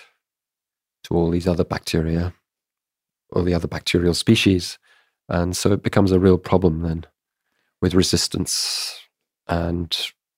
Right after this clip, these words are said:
hence, that's the problem with the f-, current, we have a,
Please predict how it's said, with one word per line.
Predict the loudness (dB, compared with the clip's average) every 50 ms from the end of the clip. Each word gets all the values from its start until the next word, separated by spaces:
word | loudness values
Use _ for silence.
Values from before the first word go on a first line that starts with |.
| _ _
hence, | -2 -2 -2 -2 -4 -4 -6 -6 0
that's | 0 0 0 0 -8
the | -10 -2
problem | _ 4 4 4 4 4
with | 4 2 0 0
the | -4
f-, | -4 -4 -8 -16 _ _ _ _
current, | -2 2 4 4 4 4 0 _ _ -12 -12 -12 -12 _ _ _ _ _
we | 0 0
have | 2 2
a, | 2 -2